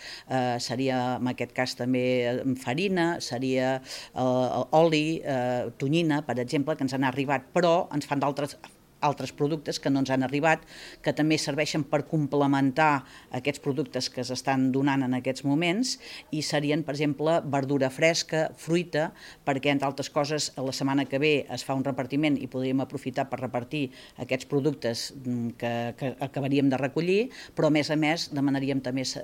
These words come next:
cereals, demanaríem que es pogués aportar productes com si pugui ser marmelada, cacau, eh, llaunes de sardines,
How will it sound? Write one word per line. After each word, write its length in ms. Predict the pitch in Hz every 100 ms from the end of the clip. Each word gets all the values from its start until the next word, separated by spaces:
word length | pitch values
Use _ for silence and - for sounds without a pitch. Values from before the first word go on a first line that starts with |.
| 135
cereals, 640 | - 127 127 151 156 170 - 135
demanaríem 640 | 127 127 135 131 127 123 - - -
que 100 | 135
es 60 | -
pogués 260 | 135 139
aportar 400 | 139 139 127 139 131 - 156
productes 520 | 143 143 127 135 -
com 180 | 127 131
si 160 | - -
pugui 240 | 135 131
ser 160 | 131 127
marmelada, 720 | 120 123 135 143 139 135 135
cacau, 680 | 127 127 139 135 131 139 139 - - -
eh, 320 | 131 123 127
llaunes 400 | 131 131 131 127
de 80 | 135
sardines, 920 | - 123 127 147 147 143 143 151 -